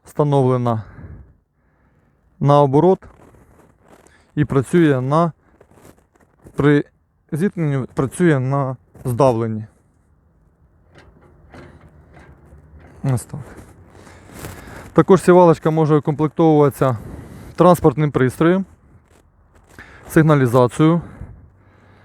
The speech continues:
вакуометром. Також використовується вентилятор відцентрований, дає п'ятсот сорок обертів на хвилину.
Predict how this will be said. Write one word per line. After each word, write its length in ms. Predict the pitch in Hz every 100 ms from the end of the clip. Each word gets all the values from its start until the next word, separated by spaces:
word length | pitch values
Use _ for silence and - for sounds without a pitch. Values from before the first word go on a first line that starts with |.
| _ _
вакуометром. 800 | 139 147 147 135 131 135 160 175 - - - - - - - _ _ _ _ - - - - - -
Також 320 | 147 165 -
використовується 1040 | 147 156 151 - 160 147 139 123 143 123 107
вентилятор 720 | 139 143 139 151 151 - 135 110 - - _ - - -
відцентрований, 880 | 143 120 156 135 139 127 127 143 160 - - - - - - - - - - - - - - - - - - - - - - - -
дає 360 | 135 143 139 - _ _
п'ятсот 320 | 143 - 135
сорок 360 | - 135 127 - - - _ _ _ _ -
обертів 460 | 127 131 - 131
на 100 | 131
хвилину. 540 | 117 135 127 127 123